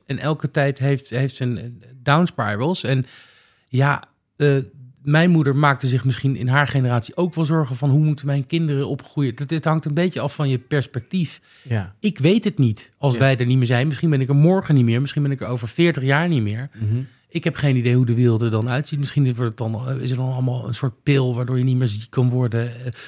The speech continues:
Speaker 1: voor hetzelfde gaat moeten we, is de aarde ontploft. Ik weet het niet.
Speaker 2: Nee.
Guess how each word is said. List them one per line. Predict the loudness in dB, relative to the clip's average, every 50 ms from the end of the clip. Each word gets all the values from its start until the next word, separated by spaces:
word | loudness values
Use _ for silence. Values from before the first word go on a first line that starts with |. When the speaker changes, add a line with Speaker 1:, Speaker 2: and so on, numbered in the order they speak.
| -20 -20 _ _
Speaker 1:
voor | -6 -4 -4 -4 -6
hetzelfde | -6 -2 -2 -2 -2 -2
gaat | -4 -4 0
moeten | 0 0 0 0 -2 -2 -2
we, | -2
is | -4 -4 -4
de | -4 -2
aarde | 0 2 2 2 2 2
ontploft. | 0 0 2 4 2 2 2 2 0
Ik | 2 4
weet | 4 4 4 2
het | 2 2
niet. | 2 2 2 0 -4 -12 -20 _
Speaker 2:
Nee. | -8 -6 -4 -4 -4 -6 -6